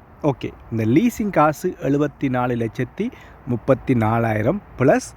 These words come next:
அவர்ட்ட கையில கொடுக்குற காசு பத்தொன்பது லட்சத்தி தொண்ணூற்றி ஐயாயிரம், ரெண்டையும் கூட்டினீங்கன்னு சொன்னா, தொண்ணூற்றி நாலு லட்சத்தி இருபத்தி ஒன்பதனாயிரம் இது உங்களுக்கு டோட்டல் ப்ரைஸா வரும். இது நீங்க கட்டி முடியும் போது பார்த்தீங்கன்னு சொன்னா,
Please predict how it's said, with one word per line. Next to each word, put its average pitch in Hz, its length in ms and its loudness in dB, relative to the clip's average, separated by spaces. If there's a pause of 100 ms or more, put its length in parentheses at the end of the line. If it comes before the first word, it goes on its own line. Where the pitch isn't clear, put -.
(320)
அவர்ட்ட 196 440 2
கையில 151 300 4
கொடுக்குற 127 360 -2
காசு 131 540 -4
பத்தொன்பது 147 600 0
லட்சத்தி 131 540 -2 (400)
தொண்ணூற்றி 175 540 2
ஐயாயிரம், 127 520 0 (220)
ரெண்டையும் 165 460 0
கூட்டினீங்கன்னு 120 460 -2
சொன்னா, 104 420 -4 (760)
தொண்ணூற்றி 208 580 2
நாலு 143 360 4
லட்சத்தி 123 760 -4
இருபத்தி 151 640 -2
ஒன்பதனாயிரம் 127 920 0 (200)
இது 123 280 -2 (440)
உங்களுக்கு 120 420 2
டோட்டல் 139 460 2
ப்ரைஸா 117 440 -2
வரும். 123 280 -4
இது 120 140 -2
நீங்க 113 200 -2
கட்டி 135 360 -2
முடியும் 123 380 0
போது 107 340 -2 (380)
பார்த்தீங்கன்னு 113 460 0
சொன்னா, 98 200 -4